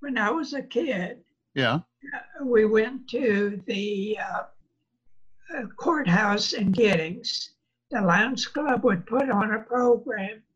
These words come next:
Speaker 1: and they would also have a movie. And I can just see a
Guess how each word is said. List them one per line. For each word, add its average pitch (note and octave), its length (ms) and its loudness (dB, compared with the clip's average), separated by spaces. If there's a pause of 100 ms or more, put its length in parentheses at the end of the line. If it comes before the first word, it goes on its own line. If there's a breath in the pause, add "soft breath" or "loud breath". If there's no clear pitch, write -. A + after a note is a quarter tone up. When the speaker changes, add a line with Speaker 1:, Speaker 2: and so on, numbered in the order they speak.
(340)
Speaker 1:
and A3+ 160 2
they G#3 140 6
would A3+ 120 6
also B3+ 520 0
have G3 300 0
a G#3 80 2
movie. G3+ 680 6 (680)
And A3 160 0
I A3 160 4
can C#4 200 -2
just A#3 440 -2
see B3 560 -4 (420)
a B3+ 60 -6